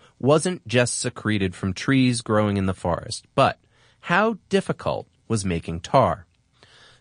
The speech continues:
Tar making is definitely a process, no matter which way you go about it. The research team figured that out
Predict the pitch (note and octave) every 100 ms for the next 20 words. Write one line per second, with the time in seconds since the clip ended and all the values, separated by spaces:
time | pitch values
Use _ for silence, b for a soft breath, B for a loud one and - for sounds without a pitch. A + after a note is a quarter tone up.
0 | _ - G3+ A3 C#3 A2+ A#2+ A#2+ A#2+ A2+
1 | G#2 G2+ C#3+ - C3+ G#2 G2 F#2 - F#2+
2 | D#2+ - - G#2+ A#2+ D3+ C#3 B2 A#2+ G#3
3 | - A2 A2+ G#2 G2+ F#2 F#2 F2 D#2+ F2+
4 | - - b b - C#3 A#3+ C#4+ A#2+ G2+
5 | - G#2+ F#2+ F2+ B2+ A2+ G2+ F#2 C#3 A#2
6 | D2+